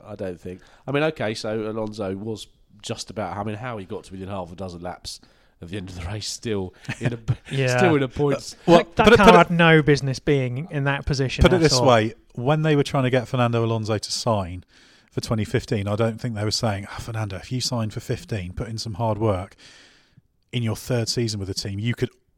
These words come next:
Speaker 3: be in a position to maybe hang on to a point in the Australian Grand Prix if your car doesn't fall apart."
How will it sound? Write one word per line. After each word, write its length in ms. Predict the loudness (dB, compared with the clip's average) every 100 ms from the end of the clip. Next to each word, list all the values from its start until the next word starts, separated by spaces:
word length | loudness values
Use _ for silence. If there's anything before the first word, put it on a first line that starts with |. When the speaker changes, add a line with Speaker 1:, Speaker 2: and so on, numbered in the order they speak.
| _
Speaker 3:
be 120 | -2
in 80 | -2
a 20 | -2
position 460 | 0 2 0 -4
to 140 | -8 -8
maybe 720 | -2 2 2 2 0 -4 -6 -20 _
hang 280 | -10 -2 0
on 160 | 0 -4
to 160 | -4
a 60 | -4
point 420 | -2 -2 -2 -2
in 80 | -4
the 60 |
Australian 400 | -4 -4 -4 -4
Grand 180 | -2 -4
Prix 140 | -2 -4
if 80 |
your 60 | -2
car 180 | -2 -2
doesn't 160 | -4 -8
fall 160 | -12
apart." 300 | -12 -12 -14